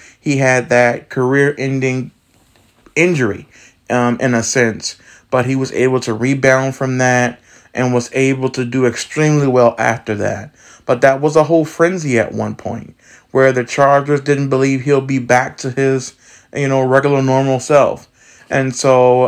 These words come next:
I want you to know, those that are listening, that no matter what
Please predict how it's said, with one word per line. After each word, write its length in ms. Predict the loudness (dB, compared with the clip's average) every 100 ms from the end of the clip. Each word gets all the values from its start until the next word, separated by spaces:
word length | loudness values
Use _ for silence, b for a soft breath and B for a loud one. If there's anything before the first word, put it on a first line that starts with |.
| 2
I 160 | 2
want 300 | 2 -2 -6
you 200 | -4 -4
to 160 | -4 -4
know, 440 | 0 0 0 0
those 420 | -4 -2 0 0
that 80 | 0
are 100 | 0
listening, 640 | 2 0 -2 -6 -4 -6 -10 b b b 0
that 260 | 0 2
no 200 | 0 -2
matter 380 | 0 0 2 0
what 1080 | -2 -6 _ -12 -8 0 2 2 2 -8